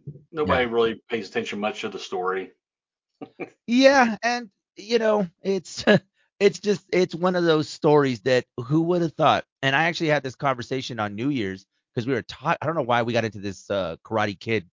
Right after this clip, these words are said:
Speaker 2: combo, but who would have thought that this show was on YouTube? And we've said this before, that it
Speaker 1: Mm-hmm.
Speaker 2: started off on a YouTube Red streaming. They were trying this.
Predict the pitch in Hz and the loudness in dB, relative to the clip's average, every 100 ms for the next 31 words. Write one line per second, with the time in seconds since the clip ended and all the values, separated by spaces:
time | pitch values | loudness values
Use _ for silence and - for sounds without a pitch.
0 | _ 98 87 82 78 _ _ _ _ - | _ -6 -4 -6 -12 _ _ _ _ -4
1 | 131 170 220 202 170 156 135 - 139 - | 2 4 4 2 2 2 0 -8 -8 -4
2 | 151 139 127 117 104 107 98 98 135 - | 0 0 0 -2 -4 -6 -6 -6 -6 -4
3 | 104 82 78 _ _ _ _ _ 113 113 | -6 -6 -8 _ _ _ _ _ -6 -2
4 | 156 147 165 151 - 139 123 95 76 _ | -2 -2 -6 -6 -12 -10 -6 -4 -6 _
5 | _ _ _ _ - 117 107 139 147 160 | _ _ _ _ -6 -4 0 2 2 2
6 | 139 - 110 95 101 160 160 175 165 160 | 0 0 -4 -4 -4 -4 -2 0 0 0
7 | 143 _ - 98 123 120 117 101 - - | -4 _ -18 -6 0 2 0 -4 -18 -10
8 | 117 113 110 123 135 127 - 151 143 107 | -8 -8 -2 0 0 -2 -2 -2 -2 -4
9 | 98 | -8